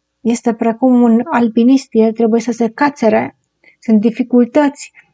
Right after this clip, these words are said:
sunt tot felul de obstacole și tot felul de abilități pe care trebuie să le, să le stăpâniți cu maestrie pentru a urca acest munte al Hermitului și a ajunge la lumina,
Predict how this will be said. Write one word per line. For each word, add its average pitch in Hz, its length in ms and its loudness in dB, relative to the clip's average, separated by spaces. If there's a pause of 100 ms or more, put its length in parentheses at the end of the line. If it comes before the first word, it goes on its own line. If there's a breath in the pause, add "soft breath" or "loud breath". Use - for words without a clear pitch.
sunt 247 240 0
tot 277 260 -6
felul 285 300 2
de 233 100 0
obstacole 233 680 -2
și - 180 -8
tot 277 220 -2
felul 277 360 2
de 220 400 2 (340 loud breath)
abilități 233 840 -2
pe 233 140 0
care 220 540 0
trebuie 226 360 0
să 226 180 -4
le, 220 320 2
să - 180 -4
le 220 140 4
stăpâniți 247 720 -2
cu - 120 -6
maestrie 233 560 2
pentru 220 260 -4
a 214 60 4
urca 208 300 -2
acest 220 260 -6
munte 220 240 0
al 208 100 0
Hermitului 226 540 0 (280 loud breath)
și - 140 -4
a 220 80 2
ajunge 240 360 0
la 220 140 2
lumina, 220 680 4